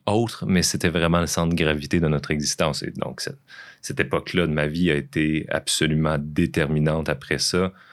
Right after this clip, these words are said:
euh, dans tout ce que j'ai pensé, mais dans tout ce que je suis devenu. Et, euh, dans, après ça, par voie de conséquence, dans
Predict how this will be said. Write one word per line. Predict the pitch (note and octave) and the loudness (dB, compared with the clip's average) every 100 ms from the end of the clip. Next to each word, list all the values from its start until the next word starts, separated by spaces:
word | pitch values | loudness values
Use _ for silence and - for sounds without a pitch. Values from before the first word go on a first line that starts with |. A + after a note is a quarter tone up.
| - - | -12 -6
euh, | C#2+ C#2 C#2 | -2 -2 -2
dans | C#2+ C#2+ C#2 | -2 -2 -2
tout | - E2 | -6 -6
ce | C#2+ - - | -6 -8 -6
que | - D2 C#2+ C#2 C2+ | -2 0 0 0 -2
j'ai | C2+ C#2 | -2 -2
pensé, | - D2 D2 G2+ G#2 | -2 -4 -2 0 2
mais | F#2+ D#2 | 2 2
dans | D2 C#2+ | 0 -2
tout | - | -4
ce | D2+ - | -8 -4
que | D2+ | -6
je | - | -4
suis | D#2 | -2
devenu. | D2 C#2 F2 G#2 B2 A#2 - - - | -2 0 2 2 2 -4 -18 -20 -6
Et, | E2+ E2 D#2+ D#2 | 0 2 4 2
euh, | D2 D2 C#2+ C#2 | 2 2 2 0
dans, | D2 D2+ C#2+ - | 0 0 0 -4
après | D2 - D#2 | -8 -6 -4
ça, | - - | -2 -2
par | - C#2+ | -2 -2
voie | C#2+ D2 | 0 -2
de | |
conséquence, | - D#2 - - - D#2 D#2+ - - | 0 -2 -2 -2 0 0 0 -4 -2
dans | C#2+ C#2+ C#2 C#2+ | 0 0 0 -4